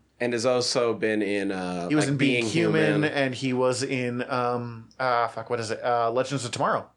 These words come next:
Speaker 1: Yeah.
Speaker 2: 'Cause he's the Rey.
Speaker 1: Mm-hmm. I really like him.
Speaker 2: He's good. I don't know how I would have felt about seeing him as the Doctor after having so recently seen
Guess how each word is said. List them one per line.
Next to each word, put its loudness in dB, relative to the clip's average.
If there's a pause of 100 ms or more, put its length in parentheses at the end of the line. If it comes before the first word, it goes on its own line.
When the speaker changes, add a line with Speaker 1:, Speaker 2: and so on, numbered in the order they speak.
(200)
Speaker 1:
Yeah. -2 (720)
Speaker 2:
'Cause -4
he's -2 (100)
the -2
Rey. 0 (200)
Speaker 1:
Mm-hmm. -4 (1120)
I 6
really -4
like -10
him. -10 (180)
Speaker 2:
He's 2
good. 0 (1500)
I 0
don't 4
know 4
how 2
I 4
would 4
have -2
felt 2
about 2
seeing -4
him 0
as 0
the -2
Doctor 2
after 2
having 0
so 2
recently 0
seen -2